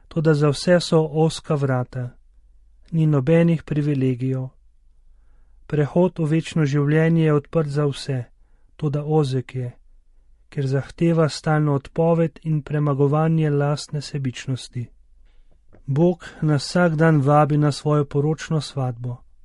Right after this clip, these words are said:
toda pogosto nas ovirajo naše majhne navezanosti,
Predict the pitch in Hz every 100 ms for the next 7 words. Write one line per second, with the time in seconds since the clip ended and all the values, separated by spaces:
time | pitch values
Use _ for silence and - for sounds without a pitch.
0 | - - - 151 143 143 143 160 180 -
1 | 165 160 147 156 143 160 165 156 147 147
2 | 147 - 147 151 151 - 147 139 135 170
3 | 165 156 147 - - 147